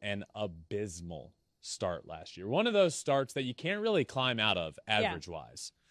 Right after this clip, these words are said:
Speaker 1: So I don't look at that number and say, "Well, Cal Raleigh's never gonna hit for, like, two eleven is terrible." No, no, no. He just got out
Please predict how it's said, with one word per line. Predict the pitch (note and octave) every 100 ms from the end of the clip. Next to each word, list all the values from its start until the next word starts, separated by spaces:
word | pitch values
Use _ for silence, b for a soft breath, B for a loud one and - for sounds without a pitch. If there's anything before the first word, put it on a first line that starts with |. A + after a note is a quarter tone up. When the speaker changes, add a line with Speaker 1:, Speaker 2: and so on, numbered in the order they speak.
| b b
Speaker 1:
So | - F3+ D#3
I | - F#3+
don't | G3 D3+
look | F3 D#3
at | C#3+
that | D3+
number | C#3+ D3+ D3 B2+
and | A#2+ A2
say, | - B2 A#2 G#2+ G2+ _ _ _
"Well, | A#2+ B2+ - _
Cal | - C#3
Raleigh's | B2+ B2+ A#2+ A2
never | B2 A#2
gonna | A2 G2+
hit | A2 G#2+ -
for, | - G2+ F#2 -
like, | E2+ F#2
two | - C#3
eleven | A#2 A#2+ G#2 F#2
is | F2 E2
terrible." | - C#3+ C#3+ F#2+ E2+ -
No, | D#3+ D#3
no, | D3+
no. | C3 G2+
He | B2
just | D#3 F3 -
got | D#3+ D3
out | C#3 D3+